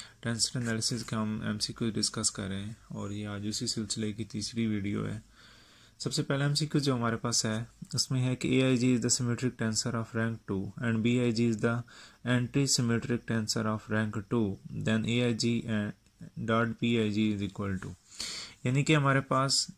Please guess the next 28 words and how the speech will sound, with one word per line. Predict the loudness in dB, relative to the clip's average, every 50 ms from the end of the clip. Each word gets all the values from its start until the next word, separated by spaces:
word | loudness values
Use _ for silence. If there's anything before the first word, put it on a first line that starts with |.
| -2 0
एक | 0 0 2 2
सिमेट्रिक | 2 2 2 2 2 2 0 0 2 0
टेंसर | -2 -2 -2 -2 -2 -2 -2 0
है | 0 -2
और | -2
दूसरी | -2 -2 -2 0 0 0 0
एंटीसिमेट्रिक | 0 0 0 0 -2 -2 -2 0 0 0 0 -2 0 -2 -2 -2 -2
है | -6 -6 -4
और | -4 -4 -2 -2
हम | 0 0 0
इन | 0 0
दोनों | 0 0 0 -2 -2
का | -4 -6
प्रोडक्ट | -4 -2 -2 0 2 2 2 0 0 -2
ले | 0 0 2 2
रहे | 0 0 -2
हैं, | -2 -4 -6 -10 _ -20 -20 -20 -20 -20 -20 _ -6
तो | -4 -2
हमारे | 0 0 0 0
पास | 0 2 2 2 2 2
जो | 2 2 2
टेंसर | 2 2 2 2 2 2 2
हासिल | 2 2 2 0 2 2
होगी | 2 2 2 2 0
उसका | 0 0 2 2 2
रैंक | 2 2 0 0
कितना | 0 -2 -2 -2 -4 -4
होगा। | -2 -2 -2 -2 -4